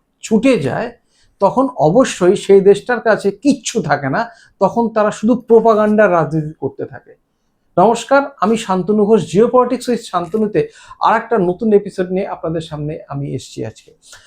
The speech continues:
আজকের বিষয়টা হচ্ছে, মনে করুন সেই উনিশশো একাত্তর সাল, ঘটনাটা ভেবে দেখুন, উনিশশো একাত্তর সাল, সেই সময় লেজে গবরে করে পাকিস্তানটাকে ভেঙে আর একটা নতুন দেশের উৎপত্তি হয়েছিল বাংলাদেশ।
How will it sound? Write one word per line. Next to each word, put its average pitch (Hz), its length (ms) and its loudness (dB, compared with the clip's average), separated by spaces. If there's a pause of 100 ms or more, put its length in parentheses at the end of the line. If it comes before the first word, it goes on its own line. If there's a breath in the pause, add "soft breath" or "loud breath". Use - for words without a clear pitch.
(140 loud breath)
আজকের 190 400 2
বিষয়টা 240 400 2
হচ্ছে, 170 480 2
মনে 220 300 4
করুন 262 280 4
সেই 277 240 2
উনিশশো 247 400 0
একাত্তর 233 420 0
সাল, 147 320 -4
ঘটনাটা 214 400 -2
ভেবে 202 240 4
দেখুন, 165 260 -2
উনিশশো 226 340 0
একাত্তর 240 400 2
সাল, 240 420 -2 (380 soft breath)
সেই 226 300 2
সময় 214 600 0 (720)
লেজে 185 400 6
গবরে 226 380 4
করে 156 340 4
পাকিস্তানটাকে 220 920 -4
ভেঙে 196 540 2 (160)
আর 214 160 2
একটা 247 260 0
নতুন 208 420 -2
দেশের 170 280 -2
উৎপত্তি 165 440 -4
হয়েছিল 160 360 2
বাংলাদেশ। 139 720 -2